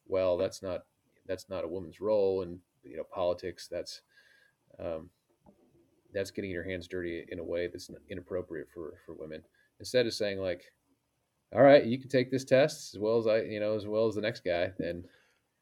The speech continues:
you deserve to be up there as well." And, um, so it, uh, it created new opportunities for people. And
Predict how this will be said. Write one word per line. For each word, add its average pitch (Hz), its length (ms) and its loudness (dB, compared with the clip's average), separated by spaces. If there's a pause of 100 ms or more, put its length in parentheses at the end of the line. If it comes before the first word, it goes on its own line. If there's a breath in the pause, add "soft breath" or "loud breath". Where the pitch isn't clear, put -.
(320)
you 95 140 -6
deserve 92 360 -4
to 90 80 -16
be 90 400 -2
up 95 140 -6
there 90 160 -2
as 85 120 -8
well." 87 360 -2 (800)
And, 87 320 -8
um, 87 320 -4 (1000)
so 98 400 2 (640)
it, 98 180 -6 (160)
uh, 82 60 -6
it 95 320 -4
created 101 280 0
new 98 140 -2
opportunities 98 500 -4
for 98 80 -10
people. 107 460 -4
And 80 180 -8